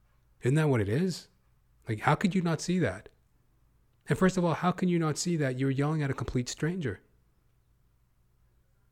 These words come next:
You don't notice that? That doesn't cross your mind as odd that you were in a full-blown temperamental blowout at somebody who said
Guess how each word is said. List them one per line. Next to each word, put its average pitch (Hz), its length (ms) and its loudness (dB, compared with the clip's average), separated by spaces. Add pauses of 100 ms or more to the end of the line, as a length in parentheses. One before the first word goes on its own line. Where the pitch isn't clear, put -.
(200)
You 127 120 2
don't 156 220 2
notice 135 300 0
that? 190 300 -2 (880)
That 131 80 -6
doesn't 165 180 2
cross 139 340 2
your 156 100 2
mind 139 240 0
as 123 180 -2
odd 135 340 2
that 131 140 -2
you 127 100 0
were 120 240 -2 (200)
in 131 120 2
a 120 80 2
full-blown 131 840 4
temperamental 123 640 0
blowout 123 640 4 (1900)
at 139 140 4
somebody 139 380 4
who 123 120 6
said 143 480 4